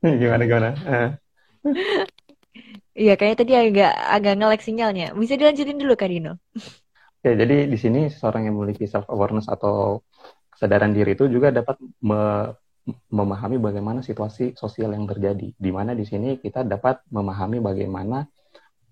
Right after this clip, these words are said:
Speaker 1: harapan-harapan orang lain yang ada di, terhadap dirinya, kemudian juga kita akan lebih mudah untuk bisa merefleksikan diri kita sendiri, di bagaimana kita bisa menggali pengalaman kita, kita mengamati diri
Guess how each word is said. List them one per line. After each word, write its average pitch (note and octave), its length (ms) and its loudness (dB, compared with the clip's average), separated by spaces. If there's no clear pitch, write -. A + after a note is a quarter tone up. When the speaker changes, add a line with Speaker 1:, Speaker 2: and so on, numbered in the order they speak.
Speaker 1:
harapan-harapan G2+ 760 -8
orang F#2+ 240 -8
lain B2 440 -4
yang G#2 120 -8
ada G2 120 -6
di, G2 280 -6
terhadap F#2+ 320 -6
dirinya, B2 480 -2
kemudian G2+ 320 -6
juga A#2 160 -2
kita B2 240 -6
akan A#2+ 160 -6
lebih G2+ 160 -2
mudah G2 240 -2
untuk G#2+ 400 -4
bisa A2 240 -6
merefleksikan G#2+ 720 -6
diri G2+ 240 -2
kita G2+ 240 -4
sendiri, G#2 400 -6
di G2+ 160 -6
bagaimana G2 400 -4
kita B2 240 -6
bisa G#2 240 -4
menggali F#2+ 320 -4
pengalaman F#2 560 -8
kita, A2+ 560 -6
kita G2 240 -12
mengamati G2 640 -8
diri F#2+ 240 -2